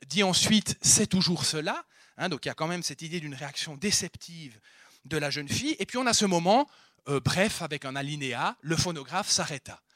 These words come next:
C'est ce qu'on trouve très souvent dans les représentations du téléphone, c'est une formulation abrupte qui renvoie à l'idée d'une coupure brusque qui est associée à la dimension mécanique du moyen de reproduction-transmission, et donc un échec de l'anthropomorphisation de la machine.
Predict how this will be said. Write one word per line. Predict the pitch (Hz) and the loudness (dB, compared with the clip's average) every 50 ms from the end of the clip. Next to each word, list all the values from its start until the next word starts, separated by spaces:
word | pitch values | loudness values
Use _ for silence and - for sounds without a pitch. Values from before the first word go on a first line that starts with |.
| _ - - - - - | _ -20 -20 -20 -16 -6
C'est | - - 165 | -4 -2 -2
ce | 151 | -2
qu'on | - 156 151 | -2 -4 -6
trouve | - - 196 202 175 | -2 -2 0 0 0
très | 160 - 190 170 | 0 0 2 2
souvent | - - 180 156 170 185 175 | 2 0 0 0 0 2 2
dans | 156 135 | 0 -2
les | 123 | -4
représentations | 120 - - 143 135 147 139 147 135 - - 139 | -4 -6 -8 -8 -8 -10 -10 -8 -6 -6 -6 -8
du | 127 120 | -10 -12
téléphone, | - 131 120 123 117 - - 226 269 311 311 294 - - - - - _ | -12 -10 -10 -10 -8 -2 0 0 0 0 -2 -6 -14 -20 -20 -20 -12 _
c'est | - - 185 | 0 2 2
une | 190 180 | 2 2
formulation | - 185 180 175 160 151 135 127 - 214 226 214 | 0 -2 -4 -4 -4 -4 -4 -4 -2 2 4 4
abrupte | 170 151 139 147 190 233 277 - - - - | 6 6 6 6 6 4 4 2 -2 -6 -8
qui | - - 180 | -8 -6 -4
renvoie | 170 175 160 151 180 208 | -2 -2 -2 0 2 2
à | 214 | 2
l'idée | 190 165 165 175 208 165 | 2 0 0 -2 -2 -2
d'une | 151 151 147 | -4 -8 -8
coupure | - - 254 - - 190 208 165 165 | 0 2 2 8 8 8 8 8 6
brusque | - - 147 160 220 - - - - - - - - - _ _ | 0 -2 -2 -4 -4 -6 -8 -8 -10 -14 -20 -20 -20 -20 _ _
qui | - 190 | 0 2
est | 190 185 | 2 2
associée | 190 - - 170 143 - - 214 | 2 2 0 0 0 0 0 2
à | 220 208 | 0 0
la | 160 | 0
dimension | 147 160 156 151 147 - - 208 214 | -2 -4 -6 -4 -4 -2 -2 0 2
mécanique | 196 202 214 208 - 208 180 185 180 180 170 - - - | 4 4 4 4 2 0 0 0 -2 -2 -4 -8 -12 -12
du | - 135 | -12 -10
moyen | 131 135 139 147 147 131 | -8 -6 -4 -4 -4 -4
de | 127 | -4
reproduction-transmission, | 117 147 139 - 151 147 143 135 - - 151 139 127 - 135 - - 135 123 - - - 170 190 254 294 - - - - - - - _ | -6 -6 -8 -8 -10 -12 -10 -10 -10 -8 -8 -10 -10 -12 -12 -12 -12 -10 -8 -6 -6 -4 -4 -4 -4 -6 -8 -14 -20 -20 -20 -20 -10 _
et | - 170 | -4 2
donc | 156 208 247 254 - - | 2 2 2 2 0 -4
un | 156 165 156 180 | -6 -4 2 2
échec | 214 226 - - - 214 220 247 214 | 4 4 6 4 4 2 0 0 -2
de | 160 160 | -2 0
l'anthropomorphisation | 160 185 202 202 - - 196 - 180 170 160 147 - - - 131 135 123 - 214 226 | 2 4 4 4 4 2 2 2 0 -4 -4 -6 -8 -10 -10 -8 -6 -6 -4 -4 -4
de | 214 | -6
la | 170 151 | -8 -12
machine. | 151 139 - - 123 110 104 | -8 -6 -4 -4 -4 -6 -12